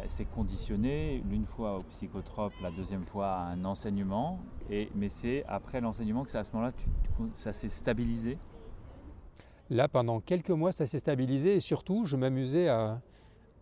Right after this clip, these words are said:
Speaker 2: à retrouver cet état volontairement.
Speaker 1: D'accord.
Speaker 2: Je voyais, je voyais ce qui faisait que ça se dissolvait, l'état de séparation,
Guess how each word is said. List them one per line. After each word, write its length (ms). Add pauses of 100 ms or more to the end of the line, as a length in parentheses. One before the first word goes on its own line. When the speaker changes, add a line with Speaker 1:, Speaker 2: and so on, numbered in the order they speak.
(100)
Speaker 2:
à 140
retrouver 440
cet 220
état 260 (520)
volontairement. 600 (540)
Speaker 1:
D'accord. 380 (280)
Speaker 2:
Je 120
voyais, 320
je 120
voyais 260
ce 100
qui 140
faisait 240
que 80
ça 120
se 160
dissolvait, 1120
l'état 240
de 60
séparation, 640